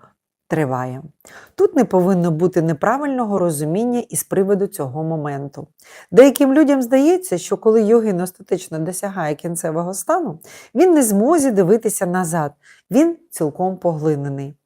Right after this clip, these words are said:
Насправді ж це не так. Доти, доки насіння присутнє, воно дає початок в'юдхані від стану вівеки. Але це не створює якихось серйозних перешкод, бо насіння самскар прожарені, тобто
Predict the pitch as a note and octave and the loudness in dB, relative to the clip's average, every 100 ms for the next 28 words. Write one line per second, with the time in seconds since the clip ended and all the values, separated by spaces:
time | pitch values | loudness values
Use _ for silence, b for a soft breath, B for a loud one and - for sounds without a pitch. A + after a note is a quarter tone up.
0 | _ - G#3+ G#3 D#4 E4+ B3 A#3 - A3 | _ -6 -4 0 0 0 -2 -6 -4 -4
1 | G#3+ G3+ D3 C#3 - _ _ B B B | -4 -6 -6 -6 -12 _ _ B B B
2 | F3 F3+ F4+ F#4 D3 D3 - E3+ A3+ A#3 | 2 6 4 4 -2 -4 -2 6 6 6
3 | F#3 E3+ E3+ G#3+ F#3 D#3+ - E3 - D4+ | -2 -2 -2 -2 0 -2 -2 -6 -4 -2
4 | D#4+ F#3 D3 C#3+ B B B F#3 A#3 A3 | -2 -4 -8 -12 B B B 2 4 4
5 | F#3 F3+ E3+ D#3+ D#3+ C4+ C#4+ B3+ - - | 4 4 2 0 -6 -4 -4 -6 -8 -6
6 | D3+ D3+ - A#3 C4+ C4 A#3+ E3+ C#3+ - | -2 -2 0 0 0 -2 -6 -6 -6 -8
7 | - E3 F3 F3 - D3+ C#3+ C#3+ C#3+ - | -6 -6 -4 -10 -10 -8 -4 -4 -6 -12
8 | - D#3 B B B - G3+ A3 - G4 | -16 -16 B B B 2 4 4 4 2
9 | A4 - A#3 B3 A#3 A3+ A3 G#3+ G3+ - | 2 0 2 4 6 4 4 0 -10 -4
10 | G#3 F#3+ G3 F3+ F3+ - E3+ E3 - D#4+ | -2 2 2 0 -4 -2 0 0 -2 -4
11 | D#4+ B B - F#3+ G#3 G3+ - E3 D3 | -4 B B 0 2 2 0 0 -2 -2
12 | - D#3 E3 - D#4+ E4 _ - F#4+ B3+ | -6 -8 -8 -4 -4 -4 _ -8 -6 -2
13 | G#3 G3+ F#3+ F3+ F3 - _ _ _ - | 0 0 -2 -2 -6 -8 _ _ _ 0
14 | E4 F4 D4 C#4 | 0 0 -4 -4